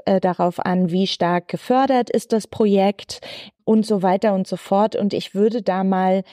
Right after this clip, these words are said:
als vorsichtige, also was heißt vorsichtig? Ich würde jetzt einfach eine große Bandbreite angeben, weil tatsächlich meiner Erfahrung nach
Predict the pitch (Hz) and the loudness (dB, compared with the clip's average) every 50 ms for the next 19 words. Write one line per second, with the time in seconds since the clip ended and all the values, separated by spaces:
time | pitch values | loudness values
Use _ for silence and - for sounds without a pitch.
0 | - - - _ _ _ - 202 190 185 - - - - - - 208 214 220 240 | -20 -20 -20 _ _ _ -4 -2 -2 -2 -2 -6 -18 -20 -10 -2 0 2 4 4
1 | 254 269 262 226 202 233 220 - - - 214 208 185 208 202 196 196 190 190 196 | 4 4 2 2 2 0 -2 -2 -4 -4 -4 -2 0 2 2 4 4 4 2 2
2 | 196 208 - - 190 185 180 - - 165 170 180 - - 185 175 - - - 226 | 0 -2 -2 -2 -2 -2 0 0 -2 -2 -2 -2 0 0 0 0 -2 -2 0 0
3 | 233 226 190 208 - - 190 - - 226 208 226 196 - - 202 208 226 202 208 | 0 2 2 0 -2 -2 -4 -4 -2 -2 0 0 -2 -2 -2 -2 -2 0 0 0
4 | 202 180 - 175 202 226 - 180 170 _ _ - 156 180 269 302 - - - 170 | 0 0 0 0 0 0 0 -4 -8 _ _ -2 -2 -2 -2 -4 -4 -2 0 2
5 | 170 170 - - - - 170 180 185 175 190 180 190 240 233 190 190 185 190 - | 2 2 2 0 0 0 0 0 0 0 2 2 2 2 2 2 2 0 0 0
6 | 208 196 - 185 185 - - 233 - 220 196 185 190 190 185 180 - - 175 175 | -2 -2 0 0 -2 0 -2 -4 0 0 0 2 2 0 -2 -2 -2 -2 -2 0
7 | 180 208 208 202 208 202 208 208 202 - - | 0 2 2 2 2 2 2 0 -2 -4 -10